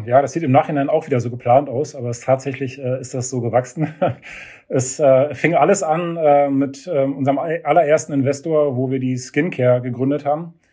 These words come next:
Also ich hab ein Pharmaunternehmen verlassen, äh, nur für den Zweck, dieses eine Produkt nachzubauen in der Skincare.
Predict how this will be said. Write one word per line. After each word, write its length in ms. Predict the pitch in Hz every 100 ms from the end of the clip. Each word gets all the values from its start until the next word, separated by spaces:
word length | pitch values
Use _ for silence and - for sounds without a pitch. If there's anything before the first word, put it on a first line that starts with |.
| _ _ _
Also 240 | 143 127 123
ich 140 | 120
hab 260 | 135 - 180
ein 240 | 151 139
Pharmaunternehmen 540 | 135 143 151 135 135
verlassen, 540 | 269 135 160 175 170 170
äh, 140 | 160
nur 240 | 135 139 151
für 140 | 143
den 140 | 139
Zweck, 260 | 131 147 147
dieses 220 | 139 127
eine 200 | 139 139
Produkt 300 | 139 135 131
nachzubauen 720 | 127 131 - 151 147 160 160 -
in 100 | 135
der 100 | 135
Skincare. 540 | 147 160 156 156 156